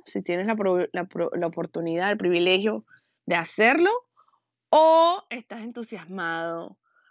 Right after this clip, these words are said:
para regresar a la, al cine, a la sala, y el sonido, y la experiencia, y las palomitas o popcorn.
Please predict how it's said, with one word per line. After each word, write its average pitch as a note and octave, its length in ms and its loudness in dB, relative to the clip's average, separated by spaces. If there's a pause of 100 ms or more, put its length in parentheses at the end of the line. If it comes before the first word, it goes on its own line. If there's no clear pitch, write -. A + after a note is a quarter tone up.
(120)
para E3+ 200 -12
regresar D#3+ 800 -8
a F#3 120 -10
la, E3 480 -12 (280)
al F3 220 -8
cine, B3 460 -4
a E3 40 -8
la D#3+ 140 -12
sala, F3+ 840 -6 (800)
y E3+ 340 -6
el D#3+ 100 -8
sonido, E3+ 920 0
y F3+ 60 -4
la F3+ 80 -4
experiencia, F3 1200 -4 (220)
y F#3 80 -2
las F3 140 -2
palomitas F#3 1200 0
o G3 80 -8
popcorn. F3+ 840 -2